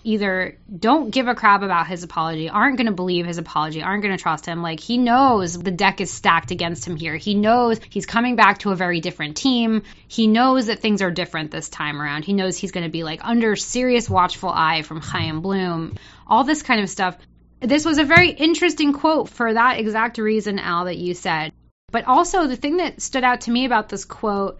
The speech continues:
from the suggestive side was, you know, him, him saying, "I didn't feel we needed to do something like that here." To me, that acknowledges, going back to the previous quote that we read from that today, is he did know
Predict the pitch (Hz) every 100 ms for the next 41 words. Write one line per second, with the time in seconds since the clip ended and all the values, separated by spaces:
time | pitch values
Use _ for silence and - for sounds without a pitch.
0 | - - 247 226 208 - - 180 233 254
1 | - 202 196 180 180 185 180 226 202 180
2 | 226 247 240 - _ 190 226 220 220 196
3 | 214 226 - - 220 208 202 202 196 185
4 | 202 208 208 196 180 170 165 165 190 170
5 | - _ _ - 254 240 285 339 311 269
6 | 240 - - - - 240 240 233 226 220
7 | 240 233 208 190 214 208 196 208 208 202
8 | 196 - - 262 247 220 196 - 220 196
9 | 196 180 190 180 180 180 202 175 160 160
10 | - 185 165 160 160 - 190 180 - _
11 | _ _ - 320 254 - 349 294 208 165
12 | - -